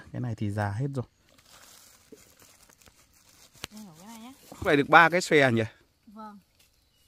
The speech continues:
Speaker 1: Mọc xa như thế này thì nó hay sót lại, bởi vì các bác đi rừng là hay lần quanh gốc. Đây, cả cái gốc như thế này thì, à,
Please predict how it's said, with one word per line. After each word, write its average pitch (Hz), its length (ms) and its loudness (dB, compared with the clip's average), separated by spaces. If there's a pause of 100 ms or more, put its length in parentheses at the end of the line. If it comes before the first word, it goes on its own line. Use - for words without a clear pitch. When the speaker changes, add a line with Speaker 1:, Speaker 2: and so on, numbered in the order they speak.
(2000)
Speaker 1:
Mọc 110 180 -10
xa 127 260 2
như 123 80 0
thế 123 60 -2
này 120 180 -4
thì 104 160 -4
nó 110 140 -2
hay 127 140 -4
sót 151 260 -8
lại, 147 300 -6
bởi 98 140 -10
vì 98 120 -8
các 120 160 -8
bác 139 140 -6
đi 127 120 -4
rừng 110 260 -2
là 101 60 -2
hay 113 160 -6
lần 104 200 -6
quanh 117 220 -6
gốc. 143 160 -4 (440)
Đây, 123 160 -2
cả 98 220 -4
cái 123 100 -2
gốc 160 220 2
như 156 80 2
thế 135 60 0
này 131 180 2
thì, 110 160 -2
à, 110 120 0